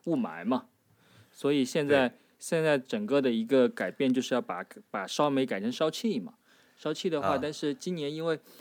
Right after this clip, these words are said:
Speaker 1: 很多地方，很多农村或者乡镇，它其实那个管道是没有提前铺好的。
Speaker 2: 啊哈。
Speaker 1: 但，但是有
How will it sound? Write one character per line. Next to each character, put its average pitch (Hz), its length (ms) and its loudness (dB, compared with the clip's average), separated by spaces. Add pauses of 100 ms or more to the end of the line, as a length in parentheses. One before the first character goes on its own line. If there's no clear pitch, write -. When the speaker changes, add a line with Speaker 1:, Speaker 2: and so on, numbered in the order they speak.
Speaker 1:
很 107 180 -8
多 165 140 2
地 185 200 -4
方， 107 220 -4
很 110 100 -6
多 135 120 -2
农 127 260 -4
村 170 240 -8
或 160 140 0
者 113 180 0
乡 151 540 -6
镇， 143 200 -2
它 139 220 -2
其 - 180 -8
实 143 160 -8
那 147 160 -4
个 107 200 -4 (320)
管 98 260 -4
道 165 180 2
是 117 200 -4
没 110 160 -2
有 139 160 2
提 - 180 -8
前 127 180 -6
铺 160 220 -8
好 - 240 -12
的。 - 160 -20 (500)
Speaker 2:
啊 - 120 -8
哈。 92 120 -8
Speaker 1:
但， 160 160 0 (300)
但 156 160 -4
是 139 340 0 (400)
有 110 160 0